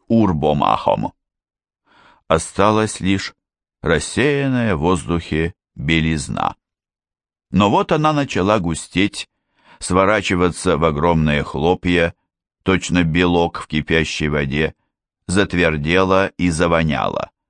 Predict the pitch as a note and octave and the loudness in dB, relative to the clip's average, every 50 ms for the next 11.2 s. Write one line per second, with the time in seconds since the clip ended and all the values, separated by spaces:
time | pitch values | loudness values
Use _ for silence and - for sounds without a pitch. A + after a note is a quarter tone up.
0 | _ _ _ _ _ _ _ - G2+ - - G2+ G2+ F#2+ - - G2 G#2 G#2+ F2+ | _ _ _ _ _ _ _ -2 -2 0 2 0 0 0 0 0 2 2 2 0
1 | - - G#2 G#2 - - - _ - C#2+ D2+ D#2+ E2 E2 D#2 - - D2+ D2+ D2 | 0 0 0 0 0 -2 -12 _ -6 -2 0 2 2 2 0 0 -2 -2 -2 -2
2 | - - F#2 F2 - D#2 D#2+ E2 D#2+ D2+ - - D2 D2 - D2+ E2 E2 D#2 E2 | -2 -2 -2 -2 0 0 0 0 0 -2 -2 -4 -6 -4 -2 0 -2 0 0 0
3 | D#2 D#2 D#2 D#2+ D#2 D#2 D#2+ E2+ E2 C#2+ C2+ C2 C#2 C#2 C#2 C2 B1+ C#2 F2 A2 | 0 2 2 2 2 2 0 0 -2 -4 -6 -6 -4 -4 -4 -4 -4 -2 0 0
4 | C3 B2+ - _ _ _ _ _ _ _ _ _ _ _ _ _ _ - E3 F3+ | 0 0 -4 _ _ _ _ _ _ _ _ _ _ _ _ _ _ -4 -2 -2
5 | E3 D#3 D3+ E3 E3+ E3+ D3+ D#3+ D#3 D3 C3 G2 G2+ A#2 C3 B2 - - C#3 - | 0 0 0 2 0 0 0 0 -2 0 0 0 2 2 2 0 -2 -4 -4 -2
6 | - G#2+ A#2 - - G#2 B2+ - - - - _ _ _ _ _ _ _ _ _ | 0 -2 -2 0 0 0 0 0 -2 -6 -16 _ _ _ _ _ _ _ _ _
7 | - - - - D#2+ F2+ G2 F#2 F#2 F#2+ - - - - C2+ D2 D2+ D2 D2+ D2+ | -18 -12 -4 0 2 2 4 4 2 0 -2 -4 -4 0 0 0 2 2 0 0
8 | D2+ - _ _ _ - - E2 - - - _ - - G1+ G1+ G1+ G1+ - - | -2 -4 _ _ _ -10 -8 -8 -8 -8 -12 _ -8 -8 -8 -6 -8 -10 -10 -12
9 | _ _ _ _ _ _ _ _ _ _ _ _ _ _ _ _ _ _ _ _ | _ _ _ _ _ _ _ _ _ _ _ _ _ _ _ _ _ _ _ _
10 | _ _ _ _ _ _ - - D#2 C#2+ - - D2 B1 G1+ G1+ G1+ G1+ G1+ G1+ | _ _ _ _ _ _ -6 -4 -4 -4 -2 -4 -4 -4 -4 -4 -4 -2 -2 -4
11 | - - - | -4 -6 -8